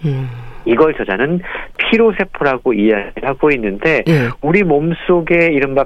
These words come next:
Speaker 2: 피로세포가 가득 차 있다면 우리 몸은 건강한 게 아니라 운 좋게 아직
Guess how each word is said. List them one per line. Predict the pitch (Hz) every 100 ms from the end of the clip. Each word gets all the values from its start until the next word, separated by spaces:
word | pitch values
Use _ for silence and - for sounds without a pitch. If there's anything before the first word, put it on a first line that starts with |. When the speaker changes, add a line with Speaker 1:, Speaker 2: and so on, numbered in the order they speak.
| -
Speaker 2:
피로세포가 | - 208 202 185 175 - - 151 160 160 151 - - -
가득 | - - 151 180 -
차 | -
있다면 | 123 - 156 135 107 104 139 147 95 - - - -
우리 | 175 151 185
몸은 | 151 120 147 190 220 226
건강한 | - - 107 127 135 131 127 127
게 | 131
아니라 | 87 95 110 151 107 - -
운 | 120 143
좋게 | 165 156 - 135
아직 | 92 113 175